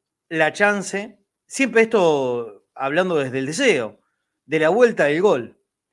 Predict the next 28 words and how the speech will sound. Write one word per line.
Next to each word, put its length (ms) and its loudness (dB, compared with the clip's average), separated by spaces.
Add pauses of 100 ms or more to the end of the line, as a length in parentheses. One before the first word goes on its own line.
(680)
Ya 160 -12
sabemos 400 -2
lo 100 -6
que 80 -8
es 60 -6
Benedetto. 580 -8 (840)
De 180 -6
memoria 460 0
lo 80 -6
sabemos 360 -8
los 140 -14
hinchas 200 -10
de 40 -8
Boca. 400 -10 (460)
Todo 220 0
lo 140 2
bueno 640 -2 (220)
que 120 -8
puede 440 0
aportar 640 0 (380)
el 160 -4
Pipa 240 0
Benedetto 640 -2 (340)
si 220 -8
viene 240 -2
en 180 -6
buena 240 0
forma, 480 -4